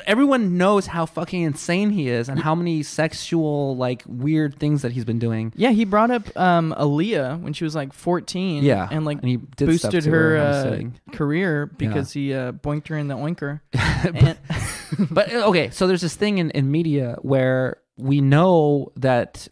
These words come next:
Speaker 1: these things are legitimate. You know what I mean? Like, everyone knew about Bill Cosby at some point, bef-, like, years before he got indicted or whatever.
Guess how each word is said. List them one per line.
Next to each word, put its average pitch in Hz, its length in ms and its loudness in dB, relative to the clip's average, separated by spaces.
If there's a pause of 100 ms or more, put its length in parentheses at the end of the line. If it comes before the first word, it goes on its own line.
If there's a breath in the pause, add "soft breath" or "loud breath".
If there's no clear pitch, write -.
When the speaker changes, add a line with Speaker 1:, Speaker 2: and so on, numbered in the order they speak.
(140)
Speaker 1:
these 127 400 -2
things 131 440 0
are 110 580 0
legitimate. 127 680 0
You 120 120 0
know 117 60 0
what 123 40 0
I - 20 0
mean? 139 200 2
Like, 117 120 0
everyone 156 280 4
knew 151 120 4
about 135 220 2
Bill 123 160 2
Cosby 123 340 0
at 87 80 -4
some 120 220 -2
point, 113 260 -2
bef-, - 360 -8
like, 113 180 -2
years 143 320 4
before 117 320 -2
he 113 120 -4
got 107 260 -2
indicted 110 500 -4
or 95 60 -4
whatever. - 300 -8